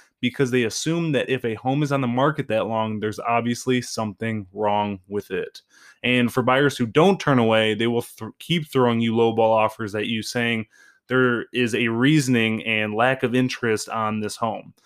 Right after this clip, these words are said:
That's why the pricing of a home is very important. From my experience and other coworkers' experiences, the favorite statement from a homeowner when selling their home is,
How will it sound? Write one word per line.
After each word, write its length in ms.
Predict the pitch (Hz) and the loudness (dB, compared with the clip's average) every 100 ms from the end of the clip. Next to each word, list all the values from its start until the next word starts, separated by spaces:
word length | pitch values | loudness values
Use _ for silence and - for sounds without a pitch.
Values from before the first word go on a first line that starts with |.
| _ _ - | _ _ -2
That's 240 | 123 - | 0 2
why 340 | 147 139 135 | 2 4 4
the 120 | 120 110 | 2 -2
pricing 420 | - 135 131 147 | 0 0 0 -2
of 100 | 123 | -2
a 60 | |
home 300 | 110 117 117 | -4 -4 -4
is 160 | 92 101 | -4 -8
very 400 | 95 107 107 110 | -4 -2 -2 -4
important. 600 | 101 - 110 104 - - _ _ - _ | -10 -10 -6 -6 -8 -20 _ _ -20 _
From 160 | - 135 | 0 4
my 120 | 156 | 4
experience 640 | 180 - 143 135 135 131 | 2 0 2 4 2 2
and 100 | 120 - | -2 0
other 240 | 131 135 | 2 2
coworkers' 540 | 131 - 127 117 117 104 | 0 0 2 2 -2 -6
experiences, 580 | - - 113 107 107 | -8 -4 -4 -4 -6
the 80 | 101 | -8
favorite 500 | - 135 147 147 160 | -4 0 2 2 0
statement 460 | - 156 135 123 120 | 0 2 2 2 -2
from 200 | 131 120 | 0 0
a 60 | |
homeowner 480 | 104 120 117 110 107 | 0 -2 0 0 0
when 140 | 104 101 | -2 -4
selling 340 | - 117 113 | -2 0 0
their 120 | 110 | -2
home 260 | 107 113 113 | -2 0 0
is, 260 | 110 104 | 0 -2